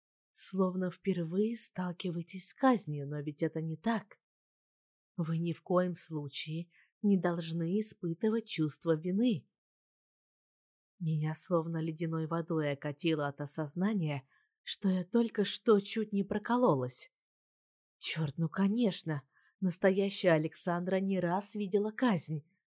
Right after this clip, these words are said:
И пусть она была нежной девушкой, но она сталкивалась с преступниками и наказанием с юного возраста. Я же читала, читала, что детей специально приводят на такие мероприятия,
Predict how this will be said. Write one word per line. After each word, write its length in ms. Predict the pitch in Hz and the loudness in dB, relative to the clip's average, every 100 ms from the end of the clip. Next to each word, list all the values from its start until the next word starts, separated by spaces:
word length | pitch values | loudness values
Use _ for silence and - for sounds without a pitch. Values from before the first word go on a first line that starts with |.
| _ _ _ | _ _ _
И 120 | 202 | 2
пусть 280 | 202 302 - | 4 2 2
она 200 | 185 165 | 2 4
была 260 | 165 170 165 | 4 4 2
нежной 520 | 165 180 196 170 160 | 2 2 2 0 -2
девушкой, 680 | 156 185 202 202 233 226 - _ _ - | 0 2 0 2 2 2 0 _ _ -2
но 200 | 208 196 | 4 4
она 180 | 190 180 | 4 -2
сталкивалась 760 | - 185 175 170 175 165 165 | 2 4 4 2 -2 0 -2
с 40 | - | -2
преступниками 920 | 180 160 - 202 202 196 196 180 175 | -2 -2 0 -2 -2 -6 -2 -2 -2
и 40 | 170 | -2
наказанием 760 | 165 180 175 170 170 185 180 | 0 0 2 2 0 -2 -4
с 160 | 175 - | -6 -6
юного 420 | 175 170 160 165 | -4 0 0 0
возраста. 640 | 208 240 156 156 - 151 - _ _ _ _ _ _ _ _ | 2 0 0 -4 2 2 2 _ _ _ _ _ _ _ _
Я 220 | - 170 | -10 -6
же 140 | 170 175 | -4 -2
читала, 640 | - 202 247 226 151 139 - _ _ _ _ _ - | -4 -2 0 2 2 -2 -6 _ _ _ _ _ -8
читала, 580 | - 208 240 269 208 180 | -4 -2 4 6 6 4
что 240 | - 196 | 0 -2
детей 400 | 175 202 214 214 | 0 0 2 0
специально 800 | 208 226 214 - 247 196 160 147 | 0 -4 -2 2 4 6 4 0
приводят 560 | 170 180 185 165 147 | -2 -2 0 0 -2
на 80 | 165 | -4
такие 380 | 175 175 180 160 | -4 -6 -4 -4
мероприятия, 920 | 156 151 - 165 220 277 - 156 | -2 -4 -4 -2 0 0 0 -2